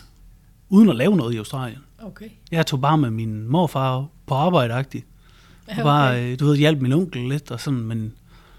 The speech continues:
Speaker 1: jeg havde ikke, øh, mentalt overskud til at, til at gøre noget, så jeg var bare deprimeret i Australien i stedet for nu.
Speaker 2: Ja, okay.
Speaker 1: Øhm, så efter det, og sådan,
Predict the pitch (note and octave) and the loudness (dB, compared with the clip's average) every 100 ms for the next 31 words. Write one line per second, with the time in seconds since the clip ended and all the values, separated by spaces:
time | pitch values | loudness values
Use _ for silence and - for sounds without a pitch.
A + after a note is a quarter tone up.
0 | - - A2+ G#2+ G#2 - - - - B2 | -20 -10 -8 -8 -12 -20 -20 -18 -6 0
1 | C3 E3+ - A#2 A2+ A2+ B2+ C3 D3 A#2+ | 2 2 0 -6 -6 -6 -4 0 0 0
2 | C3+ D3 - B2 - B2+ B2 A2 G#2+ - | -2 -4 -6 -10 -4 -4 -4 -8 -12 -14
3 | - - - - - - C3+ A#2 C3 D3+ | -20 -20 -20 -20 -20 -8 -6 -2 0 0
4 | A2 B2 - A#2 B2+ C3+ A#2 C3 A#2+ A2 | 0 -6 -6 -2 -2 -2 -2 -2 -2 -2
5 | C3 F3 A#2 G#2 D3+ E3+ G2+ G2+ C#3+ C3+ | 0 0 0 -6 0 0 0 -4 -2 -2
6 | G#2+ A#2 - _ - G3+ F#3+ F#3+ F#3+ F3+ | -4 -10 -12 _ -14 -10 -8 -8 -10 -12
7 | F#3 - B2 A#2 A2+ A2 A2 - - - | -12 -10 -8 -6 -6 -8 -12 -16 -20 -20
8 | - - D#3 C3+ A#2 - - - F#3+ G3 | -20 -2 2 2 0 -10 -20 -2 0 0
9 | C3+ A#2+ E3 E3+ - - B2+ B2 D3 B2+ | 0 4 6 4 -2 -14 -6 -2 2 2
10 | A#2 | -2